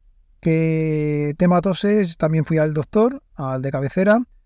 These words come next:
a la doctora mía, y me ha mandado una analítica. Estaba pensando que pueda ser otra cosa. Si se confirma, pues ya os comentaré lo que es, no es, o, o por dónde va la cosa. Pero bueno,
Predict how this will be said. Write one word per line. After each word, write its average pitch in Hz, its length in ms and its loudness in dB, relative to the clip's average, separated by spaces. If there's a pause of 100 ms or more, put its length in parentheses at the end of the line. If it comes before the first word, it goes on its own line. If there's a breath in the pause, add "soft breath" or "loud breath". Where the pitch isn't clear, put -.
(300)
a 131 160 -4
la 123 80 -2
doctora 147 340 0
mía, 214 380 2
y 135 480 -2
me 147 120 0
ha - 20 0
mandado 165 280 2
una 151 120 0
analítica. 170 420 0
Estaba 160 300 0
pensando 165 480 -2
que 139 100 -2
pueda 147 160 -2
ser 185 320 -2
otra 143 380 -4
cosa. 240 400 -4 (480)
Si 131 560 -2
se 135 160 -6
confirma, 135 340 0
pues 127 140 -2
ya 120 80 -2
os 117 80 -6
comentaré 113 560 -4 (220)
lo 123 160 -2
que 156 280 0
es, 175 140 -4
no 139 220 -2
es, 196 220 -2
o, 117 280 -6 (500)
o 160 120 -4
por 180 120 4
dónde 165 140 2
va 123 100 0
la 113 100 -2
cosa. 131 240 -2
Pero 117 200 -4
bueno, 127 240 -4